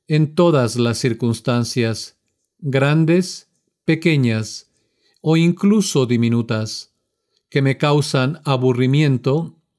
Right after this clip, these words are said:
desasosiego, sufrimiento, aumento de trabajo o cambio de planes. Debo aprender a verlas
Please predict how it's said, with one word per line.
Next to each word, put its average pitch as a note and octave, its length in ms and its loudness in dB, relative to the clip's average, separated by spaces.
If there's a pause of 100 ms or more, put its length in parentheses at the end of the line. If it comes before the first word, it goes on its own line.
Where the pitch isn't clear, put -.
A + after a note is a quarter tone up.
(160)
desasosiego, B2+ 1300 0 (420)
sufrimiento, C3 1160 0 (500)
aumento D#3 680 2
de C3+ 120 2
trabajo D#3 680 0
o C#3+ 260 0
cambio B2+ 420 0
de B2 100 0
planes. C3 680 -2 (1300)
Debo D3 540 2
aprender D#3+ 540 2
a C#3+ 80 0
verlas C#3 680 -2